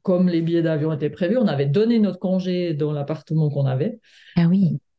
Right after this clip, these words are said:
Speaker 1: Euh, le premier octobre, enfin, le trente septembre au soir, on n'avait plus de logement. Et vu qu'on partait pas au Mexique, on s'est dit, « Ben voilà, on va acheter un camping-car. » Donc, c'est ce qu'on a fait. On s'est mis à la recherche du, du véhicule qui allait nous accompagner.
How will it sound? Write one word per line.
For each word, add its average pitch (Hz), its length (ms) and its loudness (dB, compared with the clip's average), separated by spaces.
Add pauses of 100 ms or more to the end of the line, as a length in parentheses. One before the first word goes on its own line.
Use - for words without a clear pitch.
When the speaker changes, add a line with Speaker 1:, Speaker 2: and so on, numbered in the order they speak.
(200)
Speaker 1:
Euh, 139 540 2
le 139 200 0
premier 151 380 -4
octobre, 135 320 -4
enfin, 160 160 -2
le 139 60 0
trente 160 500 -2
septembre 151 520 -2
au 135 60 -2
soir, 196 300 -2
on 156 80 0
n'avait 147 280 0
plus 220 140 -2
de 190 80 2
logement. 185 480 0 (540)
Et 151 80 -2
vu 151 100 -2
qu'on 151 140 -8
partait 147 260 -6
pas 170 140 -2
au 165 80 0
Mexique, 151 420 -4
on 139 60 -2
s'est 139 140 -4
dit, « 151 140 -4
Ben - 140 -6
voilà, 127 280 -6
on 143 100 -2
va 131 160 -4
acheter 180 260 -4
un 175 80 0
camping-car. » 151 680 -4
Donc, 139 160 -4
c'est 143 80 -8
ce 135 100 -10
qu'on 202 200 0
a 131 100 -2
fait. 190 320 -6 (580)
On 160 60 -6
s'est 156 200 -4
mis 202 180 4
à 190 60 0
la 160 120 -2
recherche 156 640 -4
du, 160 880 2
du 151 200 0
véhicule 202 560 2
qui 180 80 -2
allait 165 160 0
nous 160 180 -2
accompagner. 160 720 -2